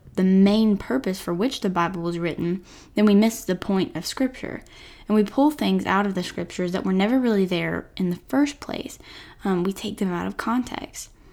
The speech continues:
Two, we have an inadequate view of who God is and who we are in relationship to Him. Three, the mindset and approach of, "The Bible is about me,"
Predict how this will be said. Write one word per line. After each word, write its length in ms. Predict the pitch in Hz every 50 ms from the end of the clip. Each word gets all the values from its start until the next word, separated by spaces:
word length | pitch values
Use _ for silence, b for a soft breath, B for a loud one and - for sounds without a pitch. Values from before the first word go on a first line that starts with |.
| b b b b b b b -
Two, 500 | - - 285 302 262 220 202 202 208 208 B B B B B B -
we 100 | 233 226
have 140 | 226 226 214
an 160 | 214 220 214
inadequate 640 | - 220 233 254 254 247 247 240 240 - 202 - -
view 640 | 190 190 196 202 214 226 220 196 185 185 190 185 - -
of 480 | - 190 190 190 190 190 185 185 202 - - - - -
who 500 | - 220 214 208 208 208 202 - - 196
God 300 | 190 - 190 190 190 190
is 420 | 190 - 190 208 226 202 185 180 185
and 140 | 180 175 165
who 160 | 175 185 185
we 160 | 190 196 202
are 180 | 185 175 170 175
in 140 | 175 170
relationship 680 | 165 165 170 175 190 226 - - - 180 - - - -
to 100 | - 190
Him. 420 | 180 190 - - 50 - - 208 - - B B B B B B B B B B B B -
Three, 560 | - - 220 233 233 202 180 180 185 190 B B B B B B B
the 80 | - 196
mindset 600 | 196 196 196 196 196 208 214 220 - 220 214 208 -
and 180 | - 190 185
approach 680 | 180 180 - - - - - 196 196 185 185 185 - - - -
of, 460 | 190 185 180 180 180 175 175 175 180 B B B B B B B B B - - - - - - - _ - -
"The 160 | 214 196 196
Bible 460 | 190 196 190 196 208 208 196 196 185
is 240 | 180 - 185 185 180
about 280 | 175 175 170 165 -
me," 720 | - 190 190 196 226 247 233 202 190 185 180 185 190 -